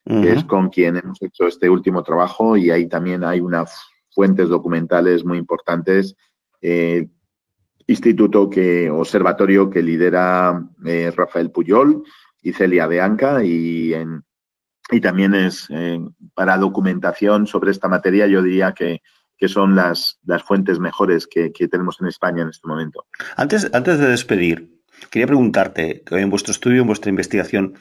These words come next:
Speaker 2: ¿podrías destacar un caso de alguna, alguna empresa española que dijeras, "Mira, este ejemplo es, eh, digamos, exportable a otras",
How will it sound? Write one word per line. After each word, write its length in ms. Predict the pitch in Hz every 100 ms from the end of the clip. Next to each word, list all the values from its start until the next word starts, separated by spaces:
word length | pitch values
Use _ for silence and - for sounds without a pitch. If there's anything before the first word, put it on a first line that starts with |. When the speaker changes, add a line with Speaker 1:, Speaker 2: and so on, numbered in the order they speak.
| _
Speaker 2:
¿podrías 300 | - 113 180
destacar 500 | 233 214 - 107 107 _ -
un 340 | 123 117 101
caso 340 | 87 107 - 90
de 60 |
alguna, 160 | 92 98
alguna 220 | 92 117
empresa 300 | 107 104 104
española 380 | - 90 92 92
que 80 | 95
dijeras, 320 | 95 104 98
"Mira, 200 | 113 87
este 260 | 110 -
ejemplo 540 | 120 123 127 151 160 -
es, 340 | - - - -
eh, 200 | - -
digamos, 300 | 92 104 -
exportable 880 | - - 92 85 - 107 92 82 76
a 80 |
otras", 460 | 73 71 - 71 -